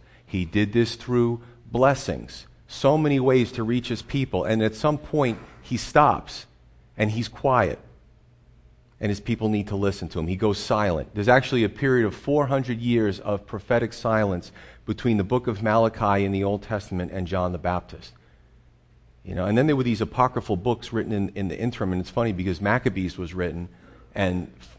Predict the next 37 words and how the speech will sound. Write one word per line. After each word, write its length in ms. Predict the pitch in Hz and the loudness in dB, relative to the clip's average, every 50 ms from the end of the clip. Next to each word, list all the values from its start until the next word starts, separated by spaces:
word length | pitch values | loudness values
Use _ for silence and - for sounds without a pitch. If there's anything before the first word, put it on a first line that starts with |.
| - _ _ _ | -20 _ _ _
First, 280 | _ - 101 101 - - | _ -4 -2 -2 -2 -2
Second, 320 | 107 95 95 - 101 90 | -2 -2 0 -2 -4 -2
Third, 200 | - 98 92 92 | -2 0 -2 -2
Fourth 320 | - - - 101 92 85 - | -2 -4 -2 -2 -2 -2 2
Maccabees, 540 | 101 104 120 131 - 104 78 92 90 92 - | 2 4 4 4 2 -2 -4 -4 -4 -4 -4
good 220 | - - 160 131 | -2 -2 -2 0
history, 500 | 113 131 139 - - - 92 80 85 110 117 - | 2 0 0 0 -2 -4 -4 -4 -4 -4 -8 -14
secular 460 | - - - 101 101 - 104 95 92 | -14 -6 -6 -6 -4 -4 -6 -6 -4
history, 480 | 87 98 107 104 - - 92 85 82 82 - - - - - _ _ - | -4 -4 -6 -6 -8 -10 -8 -8 -8 -8 -12 -20 -20 -20 -20 _ _ -8
but 120 | - - - | -8 -4 0
the 80 | 117 | 4
author 340 | 110 113 131 139 - - 127 | 6 6 6 6 4 2 0
in 80 | 117 110 | 0 0
First 300 | 107 - 127 120 110 - | 0 -2 -2 -2 0 0
Maccabees 560 | 127 127 139 - - 117 98 104 101 98 92 | 0 0 0 0 -4 -4 -2 -2 -2 -2 -2
goes, 360 | - 107 101 98 98 95 - | 0 0 2 2 0 0 0
uh, 300 | 110 101 104 104 104 104 104 - - - - | 2 2 2 2 0 -2 -4 -10 -20 -16 -10
"At 120 | - 139 - | -10 -4 -2
this 160 | 175 165 - | -2 -4 -4
time 320 | - 156 160 156 151 135 | -4 -2 0 2 2 2
no 100 | 127 131 | 2 2
one 140 | 139 139 131 | 2 2 2
heard 220 | 127 135 131 117 | 0 0 -2 -2
from 160 | - - 120 117 | -2 -4 -2 0
the 80 | 113 | 0
Lord. 340 | 113 123 127 120 107 92 90 | 0 0 0 0 0 0 0
There 80 | 101 98 | 0 0
were 100 | 101 104 | 2 2
no 100 | 107 101 | 0 -2
prophets 460 | 98 - 113 104 107 104 98 - - | 0 0 0 0 0 -2 -6 -6 -6
in 60 | 95 | -4
the 120 | 95 95 | -2 0
area." 220 | 101 98 87 80 85 | 0 0 0 0 0
What 140 | 95 117 135 | 0 -2 -2
is 80 | 123 | -2
he 80 | 123 123 | -4 -8
saying? 440 | - - 147 139 131 107 80 76 | -4 -2 0 0 0 0 -2 -4